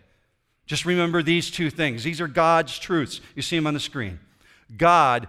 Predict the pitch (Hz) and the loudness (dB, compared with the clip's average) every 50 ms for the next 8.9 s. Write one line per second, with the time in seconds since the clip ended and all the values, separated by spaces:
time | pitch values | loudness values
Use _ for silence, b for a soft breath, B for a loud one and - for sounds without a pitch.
0 | B B _ - - 151 123 101 135 170 185 202 175 - - - - 196 156 120 | B B _ -4 -4 -4 -2 0 2 2 2 2 0 -4 -4 -2 0 0 0 0
1 | 107 101 98 101 101 98 - _ _ _ _ _ _ _ _ _ _ _ _ _ | -2 -4 -6 -10 -12 -14 -18 _ _ _ _ _ _ _ _ _ _ _ _ _
2 | _ - 127 120 - - - 151 143 139 139 - - - 135 127 156 165 175 170 | _ -10 -10 -10 -6 -2 0 0 0 -2 -4 -8 -10 -12 -6 -2 -2 0 0 -2
3 | - - 143 123 - - 127 110 107 - - - - - - 143 123 113 113 - | -4 -6 -6 -6 -6 -6 -6 -6 -6 -6 -6 -6 -8 -10 -10 -8 -8 -8 -10 -12
4 | - - - 120 104 90 - - - - - - - - - - _ _ _ _ | -14 -10 -8 -6 -6 -6 -8 -10 -10 -10 -10 -10 -12 -14 -16 -20 _ _ _ _
5 | _ _ _ _ _ _ _ _ _ _ _ _ _ _ - 110 117 110 101 92 | _ _ _ _ _ _ _ _ _ _ _ _ _ _ -14 -12 -10 -10 -12 -12
6 | 95 - - 117 101 - - 80 78 76 - _ _ _ _ _ _ _ _ _ | -14 -14 -12 -12 -12 -12 -12 -14 -16 -16 -18 _ _ _ _ _ _ _ _ _
7 | _ _ - 123 143 151 170 160 165 190 190 190 180 156 139 175 196 202 190 196 | _ _ -6 -2 0 2 2 2 2 2 2 0 0 0 2 2 2 2 0 -4
8 | - - - 127 139 147 165 - - 151 151 123 123 - - - - - | -6 -6 -4 -2 0 0 0 0 0 -2 -2 -2 -2 -4 -10 -14 -14 -14